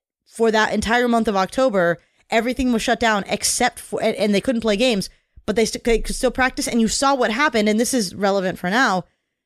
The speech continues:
While they were practicing, the flu is spreading throughout the team. So, like, it's not like they got away with it i-, in a flu sense.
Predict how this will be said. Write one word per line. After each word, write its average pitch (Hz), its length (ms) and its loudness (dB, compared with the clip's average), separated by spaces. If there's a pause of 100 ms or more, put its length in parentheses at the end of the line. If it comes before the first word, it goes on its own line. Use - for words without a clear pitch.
(160)
While 220 280 2
they 240 100 4
were 214 100 0
practicing, 226 680 0
the 208 80 2
flu 302 260 2
is 226 80 0
spreading 220 340 0
throughout 180 220 0
the 160 60 -8
team. 190 340 -2
So, - 180 0
like, 214 160 2
it's 190 140 -2
not 233 180 0
like 214 180 0
they 202 120 2
got 180 220 0
away 180 240 2
with 180 180 0
it 165 160 -2
i-, - 40 -6
in 180 300 0
a 170 80 -2
flu 226 300 -2
sense. - 460 -4